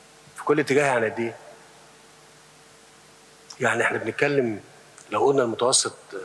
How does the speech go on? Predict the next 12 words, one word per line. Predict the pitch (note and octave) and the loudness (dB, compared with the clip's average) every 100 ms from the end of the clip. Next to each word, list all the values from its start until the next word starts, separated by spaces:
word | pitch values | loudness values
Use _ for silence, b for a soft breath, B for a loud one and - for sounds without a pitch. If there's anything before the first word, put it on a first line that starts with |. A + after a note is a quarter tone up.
| E2+ - - - - - - - - - - - - - | -14 -18 -20 -20 -20 -20 -20 -20 -20 -20 -20 -20 -20 -16
خمسة | - C3 C3+ - | -2 0 2 2
حارة | - B2 C3 | 2 4 4
على | A2 G#2 | 4 2
سبيل | - A#2+ | -2 -2
المثال، | A2+ G2+ C3+ C3 | -4 -2 0 -2
أنت | - | -4
بتتكلم | A#2 - C3 B2+ | -8 -4 -2 -2
في | - | -2
أربعين | A2+ A2+ B2+ C3 B2+ A2+ - - - - | -6 -2 -2 0 -2 -10 -20 -20 -6 0
ألف | D#3+ C3+ - - - - - | 2 2 -2 -4 -6 -8 -12
كيلو. | - C#3+ - - - - - - - - | -4 -4 -4 -12 -20 -20 -20 -20 -12 -4
بكام؟ | - C#3+ | 2 2